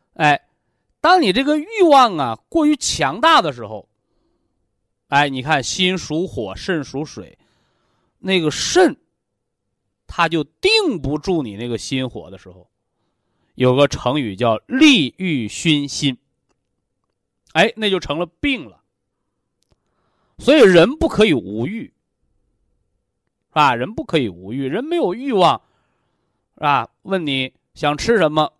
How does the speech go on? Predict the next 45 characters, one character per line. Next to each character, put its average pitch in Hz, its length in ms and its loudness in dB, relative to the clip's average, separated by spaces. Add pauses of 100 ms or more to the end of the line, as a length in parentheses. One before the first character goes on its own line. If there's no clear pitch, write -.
(220)
不 139 80 -6
知 123 140 -2
道， 117 240 -2 (380)
想 139 240 -2
喝 214 240 0
什 147 120 0
么 143 80 -10
不 151 80 -2
知 127 140 0
道， 120 160 0
有 139 100 -2
什 190 140 -2
么 247 80 -12
高 254 180 4
兴 247 160 -2
的 196 120 -2
事 185 80 0
儿 165 100 2
不 151 160 -4
知 117 140 -4
道， 113 180 -2 (920)
这 190 180 2
就 147 140 2
是 139 120 -4
个 135 120 -2
死 - 260 -10
人 101 220 -12 (1500)
啊， 165 240 4
或 139 220 2
者 143 100 0
叫 151 160 2
活 185 460 2
死 - 200 -8
人。 104 240 -10 (1000)
为 269 200 6
什 170 140 0
么 151 80 -6
呢？ 131 120 -4 (600)
哀 269 400 6
大 208 400 6
莫 196 340 0
过 170 180 4
于 143 140 2
心 196 340 -2
死。 - 240 -12